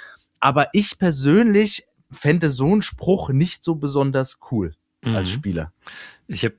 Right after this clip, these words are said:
Speaker 2: am Wochenende, ich weiß nicht, ob du's gesehen hast, ich hab ein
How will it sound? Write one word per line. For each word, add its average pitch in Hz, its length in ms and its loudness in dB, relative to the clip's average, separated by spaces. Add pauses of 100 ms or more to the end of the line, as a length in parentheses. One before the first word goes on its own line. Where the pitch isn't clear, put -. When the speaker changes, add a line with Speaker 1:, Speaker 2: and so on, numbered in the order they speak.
(140)
Speaker 2:
am 104 180 -6
Wochenende, 127 360 -2
ich - 100 -4
weiß 123 180 0
nicht, 120 120 0
ob - 180 -10
du's 139 180 -4
gesehen 131 300 0
hast, 123 140 0
ich - 80 -4
hab 131 140 -6
ein 120 160 -10